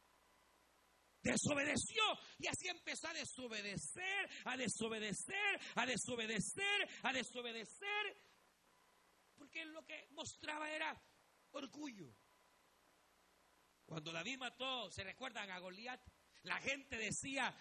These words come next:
"Da-, Saúl mató a mil y David mató a sus diez mil".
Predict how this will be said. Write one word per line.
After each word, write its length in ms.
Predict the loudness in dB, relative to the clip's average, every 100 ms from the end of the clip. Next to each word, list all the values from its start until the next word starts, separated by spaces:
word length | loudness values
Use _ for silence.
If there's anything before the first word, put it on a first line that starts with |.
| -6
"Da-, 260 | -2 -2 -2
Saúl 540 | -2 -2 0 0 -2
mató 340 | -4 -4 0 0
a 60 |
mil 420 | 2 2 4 2 -2 -4
y 120 | 0 6
David 360 | 6 6 4
mató 260 | 2 0 2
a 80 | 2
sus 200 | 2 0
diez 240 | 2 2 4
mil". 680 | 10 12 12 8 2 -4